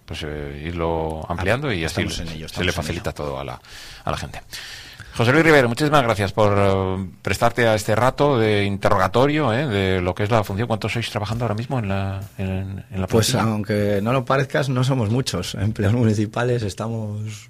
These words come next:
Speaker 2: uno, dos, tres, cuatro, cinco, seis personas.
Speaker 1: Ujú.
Speaker 2: Eh, no somos más
Speaker 1: Ya.
Speaker 2: para mucha instalación, pero bueno.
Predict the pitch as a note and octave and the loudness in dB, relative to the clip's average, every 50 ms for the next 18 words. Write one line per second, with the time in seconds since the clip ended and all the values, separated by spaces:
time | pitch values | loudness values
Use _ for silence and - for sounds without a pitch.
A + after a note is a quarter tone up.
0 | - A#2+ A#2 A#2 A#2+ A#2 A2 A2 A2 A2 A2 - - - A#2 A2 A#2 A#2 A#2 A#2 | -6 -6 -4 -4 -4 -4 -4 -4 -4 -4 -6 -8 -8 -8 -6 -6 -4 -4 -2 -4
1 | A#2+ A2+ - - - - - - - - - A#2 A2+ A#2 A#2 - A#2 A2+ A2 - | -4 -4 -6 -6 -8 -10 -12 -16 -18 -14 -12 -10 -10 -10 -10 -10 -12 -12 -12 -12
2 | - - A2 G#2+ A2+ A2 - - A2+ A2+ A#2 A2 G#2+ A2 - - C#3 - - - | -10 -8 -8 -8 -8 -8 -8 -6 -6 -6 -6 -8 -10 -10 -14 -16 -18 -18 -18 -16
3 | - - - B2+ A#2+ - - - - - - - - F2+ F#2 - F#2 - - - | -6 -2 -2 -2 0 0 -2 -2 0 0 0 0 0 -2 -4 -6 -10 -12 -10 -8
4 | G#2 G2+ F2+ F#2 F#2 E2 - - - - - - - - - - - - - - | -6 -6 -4 -4 -6 -8 -8 -10 -10 -10 -12 -14 -14 -18 -20 -20 -20 -20 -20 -20
5 | - - - - A2 A#2 A2+ A2+ A2 G2+ G2+ A#2 G#2+ - - - - - - G#2+ | -20 -12 -6 -2 0 2 2 2 2 2 2 2 2 0 -2 -6 -10 -4 0 0
6 | A2 F#2+ - - - - - - - - - - - _ - - G2 G2+ G2+ A2 | 0 0 -2 -8 -20 -20 -20 -20 -20 -20 -20 -20 -20 _ -2 0 0 2 0 0
7 | G#2 - G#2+ G2 - G2 F#2 F2+ - - A2+ G#2 F2+ - F2 F2+ F#2+ F#2+ F2+ E2 | -2 -4 -4 -4 -4 -6 -6 -6 -6 -6 -6 -4 -4 -4 -4 -4 -2 -2 -4 -6
8 | - | -8